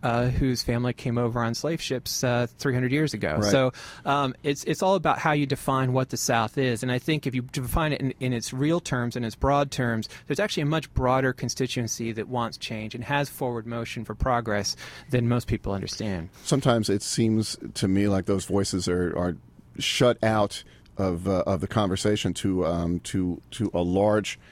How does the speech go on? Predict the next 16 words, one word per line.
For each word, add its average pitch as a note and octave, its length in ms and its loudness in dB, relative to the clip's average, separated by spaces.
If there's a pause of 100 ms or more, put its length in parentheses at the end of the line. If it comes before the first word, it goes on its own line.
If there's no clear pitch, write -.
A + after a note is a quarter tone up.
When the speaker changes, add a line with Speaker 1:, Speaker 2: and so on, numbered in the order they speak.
(300)
Speaker 2:
to A#2 200 2
a - 20 4
large A2+ 280 2
extent. C3+ 460 0 (160)
Speaker 1:
Mm-hmm. B2+ 220 0
Speaker 2:
You A#2+ 60 6
know, A#2 260 4 (220)
um, A#2 460 2 (2000)
people G3 420 0
who, D3 400 2 (100)
who B2+ 400 0
have, C3+ 640 2
who A#2+ 200 2
have C3+ 300 4 (380)
progressive A2+ 720 0 (220)
tendencies, A#2+ 880 2